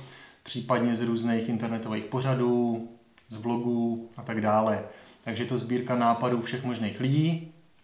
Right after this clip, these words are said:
a já vám je tady prostě odprezentuju, ty, který mě zaujali, ty, který se mi líbili, případně ty, který používám ve svých hrách. A je to jenom na vás. Co se vám bude líbit, tak si používejte při svým hraní a co se vám líbit nebude, tak prostě ignorujte.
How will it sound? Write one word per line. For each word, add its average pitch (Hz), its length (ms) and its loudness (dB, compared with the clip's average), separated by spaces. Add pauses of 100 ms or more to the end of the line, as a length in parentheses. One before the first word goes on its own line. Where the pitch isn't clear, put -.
(340)
a 113 240 2
já 117 100 4
vám 117 120 2
je 117 60 -2
tady 120 180 -4
prostě - 280 -10
odprezentuju, 143 960 2
ty, 117 80 -6
který 117 240 -2
mě 117 160 0
zaujali, 120 420 -2
ty, 117 120 -4
který 113 260 -4
se 117 120 -8
mi 113 100 0
líbili, 117 520 2 (380)
případně 113 440 -2
ty, 117 120 -2
který 113 260 -2
používám 113 720 0
ve 110 100 -2
svých 98 300 -6
hrách. 117 580 2 (560)
A 123 520 4
je 131 80 -4
to 143 100 -2
jenom 151 120 4
na 160 80 4
vás. - 480 -2 (180)
Co 151 100 -8
se 156 160 -2
vám 151 120 2
bude 135 140 4
líbit, 120 460 4
tak 127 140 -4
si 123 120 -8
používejte 120 600 0
při - 160 -6
svým 165 180 0
hraní 175 440 2 (360)
a 143 40 -10
co 135 120 -8
se 139 140 -2
vám 135 100 6
líbit 113 240 2
nebude, 113 340 0
tak 113 160 -6
prostě - 300 -6
ignorujte. 104 440 -2